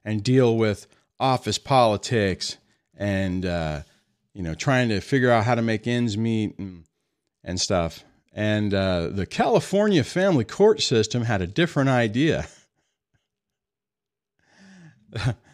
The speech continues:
They were like, "Nah, I think, uh, I think we should make you pay enough to where, you know, it would be stupid for her to go back to work because she'd lose so much money that it would be not, not in her best interest.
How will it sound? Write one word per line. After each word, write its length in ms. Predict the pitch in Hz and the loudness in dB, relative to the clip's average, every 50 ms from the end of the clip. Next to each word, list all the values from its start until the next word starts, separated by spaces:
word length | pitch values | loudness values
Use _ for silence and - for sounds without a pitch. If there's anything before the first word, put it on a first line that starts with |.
| _ _ _ - | _ _ _ -20
They 320 | 107 104 117 139 185 233 | -10 -2 2 4 4 6
were 140 | 208 165 143 | 6 6 6
like, 340 | 131 123 117 117 113 - - _ _ _ _ _ _ _ _ _ _ _ _ _ _ - | 6 6 6 4 2 -2 -8 _ _ _ _ _ _ _ _ _ _ _ _ _ _ -8
"Nah, 400 | - - 339 311 302 294 294 277 226 - - _ _ _ _ _ _ _ _ _ _ _ _ _ - | -2 4 6 8 8 8 8 6 4 0 -8 _ _ _ _ _ _ _ _ _ _ _ _ _ -6
I 140 | 381 403 | -4 -4
think, 380 | 392 - 311 277 254 240 240 - | 0 2 4 4 4 4 2 4
uh, 400 | 220 208 202 196 185 175 165 156 143 - | 4 6 6 6 4 4 2 0 -2 -4
I 120 | - 220 233 | -4 -2 0
think 220 | 262 269 247 202 | 2 2 2 2
we 100 | 202 196 | 0 0
should 320 | - - 180 170 156 147 143 | 0 2 4 4 4 4 2
make 300 | 151 151 151 147 - 151 | 2 2 2 2 0 -4
you 80 | 143 | -6
pay 280 | - - 147 139 135 131 | -4 0 0 2 2 2
enough 320 | 120 120 117 117 117 117 - | 2 2 0 0 -2 -2 -4
to 100 | 120 107 | -2 0
where, 400 | 107 107 104 101 98 90 92 - _ _ _ _ _ _ _ _ _ _ _ _ _ - | 2 2 4 4 2 0 -2 -6 _ _ _ _ _ _ _ _ _ _ _ _ _ -16
you 180 | - 127 113 98 | -8 -4 -2 -2
know, 180 | 95 92 90 - | -2 -2 -2 -2
it 120 | - 143 | 0 0
would 140 | 147 151 135 | 2 2 2
be 80 | 117 104 | 0 0
stupid 460 | - - - 180 190 220 - 175 127 | -2 0 2 2 2 2 2 -2 -4
for 100 | - 110 | -4 -2
her 100 | 104 117 | 0 2
to 100 | 110 104 | 2 2
go 140 | 95 104 101 | 2 0 2
back 240 | 92 98 95 90 - | 2 2 2 0 0
to 80 | - 92 | -2 -4
work 260 | 85 90 101 107 - | -2 -2 -2 -2 -4
because 260 | - - - 120 110 | -6 -6 -4 -4 -4
she'd 180 | - - 120 110 | -2 -4 -4 -4
lose 220 | 113 123 120 107 | -2 -2 -2 -2
so 160 | - - 120 110 | -2 -2 -2 0
much 260 | 110 101 95 - - | 0 -2 -2 -4 -2
money 400 | 113 127 156 143 117 110 110 107 - _ _ _ _ _ _ _ _ _ _ _ | 0 0 2 2 2 0 -2 -6 -8 _ _ _ _ _ _ _ _ _ _ _
that 240 | 104 104 104 104 104 | -6 -2 0 2 2
it 40 | 101 | 2
would 180 | 95 98 95 | 0 -2 -4
be 340 | 101 104 104 104 101 101 - - | -4 -2 -2 -2 -2 -4 -4 -4
not, 440 | 120 117 120 117 - 82 87 - | -2 0 0 0 -2 -4 -6 -2
not 280 | - 123 127 135 143 135 | 0 2 2 2 2 2
in 120 | 107 98 | 2 0
her 160 | 98 123 131 127 | -2 -2 -4 -2
best 300 | 120 110 101 98 - - | 0 0 0 0 0 -2
interest. 520 | 135 185 190 - - 82 80 80 - - | -2 -2 -2 -2 -2 -4 -4 -4 -6 -12